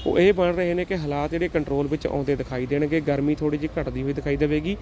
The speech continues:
ਧੁੱਪ ਬੇਸ਼ੱਕ ਪਵੇਗੀ, ਪਰ ਜਿਹੜੀ ਹਵਾ ਦੇ ਵਿੱਚ ਥੋੜ੍ਹੀ ਜਿਹੀ ਠੰਡ ਦਾ ਅਹਿਸਾਸ ਜ਼ਰੂਰ ਦੇਖਣ ਨੂੰ ਮਿਲੂਗਾ ਪੱਛਮੀ ਹਵਾ ਦੇ ਚੱਲਣ ਦੇ ਕਾਰਨ। ਤੇ ਇੱਕਾ ਦੁੱਕਾ ਬੱਦਲਬਾਈਆਂ ਆਉਂਦੀ ਜਾਂਦੀਆਂ ਰਹਿਣਗੀਆਂ। ਓਵਰਕਾਸਟ ਕੰਡੀਸ਼ਨਾਂ ਪੰਜਾਬ ਦੇ ਵਿੱਚ ਬਣਦੀਆਂ ਹੋਈਆਂ ਦਿਖਾਈ ਦੇਣਗੀਆਂ। ਐਵਰੇਜ ਤਾਪਮਾਨ ਬੱਤੀ ਤੇਤੀ ਡਿਗਰੀ ਤੱਕ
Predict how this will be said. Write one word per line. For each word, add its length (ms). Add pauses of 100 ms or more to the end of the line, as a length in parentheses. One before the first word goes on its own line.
(360)
ਧੁੱਪ 180
ਬੇਸ਼ੱਕ 380
ਪਵੇਗੀ, 420
ਪਰ 220
ਜਿਹੜੀ 240
ਹਵਾ 300
ਦੇ 120
ਵਿੱਚ 160
ਥੋੜ੍ਹੀ 240
ਜਿਹੀ 120
ਠੰਡ 180
ਦਾ 80
ਅਹਿਸਾਸ 400 (440)
ਜ਼ਰੂਰ 200
ਦੇਖਣ 280
ਨੂੰ 100
ਮਿਲੂਗਾ 300
ਪੱਛਮੀ 380
ਹਵਾ 220
ਦੇ 80
ਚੱਲਣ 280
ਦੇ 120
ਕਾਰਨ। 300 (360)
ਤੇ 60
ਇੱਕਾ 320
ਦੁੱਕਾ 260
ਬੱਦਲਬਾਈਆਂ 600
ਆਉਂਦੀ 340
ਜਾਂਦੀਆਂ 300
ਰਹਿਣਗੀਆਂ। 460
ਓਵਰਕਾਸਟ 600
ਕੰਡੀਸ਼ਨਾਂ 440
ਪੰਜਾਬ 400
ਦੇ 120
ਵਿੱਚ 280 (400)
ਬਣਦੀਆਂ 300
ਹੋਈਆਂ 160
ਦਿਖਾਈ 260
ਦੇਣਗੀਆਂ। 460
ਐਵਰੇਜ 320
ਤਾਪਮਾਨ 420
ਬੱਤੀ 300
ਤੇਤੀ 280
ਡਿਗਰੀ 220
ਤੱਕ 340